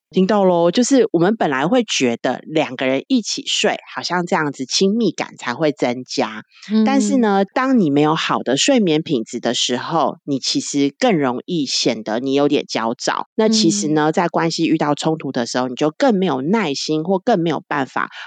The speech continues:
Speaker 1: 好好的来处理这些冲突。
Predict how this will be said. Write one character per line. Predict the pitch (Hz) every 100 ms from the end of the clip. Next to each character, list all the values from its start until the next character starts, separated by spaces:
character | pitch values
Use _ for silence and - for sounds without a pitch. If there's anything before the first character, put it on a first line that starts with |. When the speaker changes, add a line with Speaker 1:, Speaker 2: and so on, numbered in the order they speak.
| -
Speaker 1:
好 | - 143
好 | 196 180 117
的 | - 92
来 | 62 110 104 120 - - - _ -
处 | - 170 147 208
理 | 196 110
这 | 143
些 | 131 - 131 123 127 -
冲 | - 139 143
突。 | -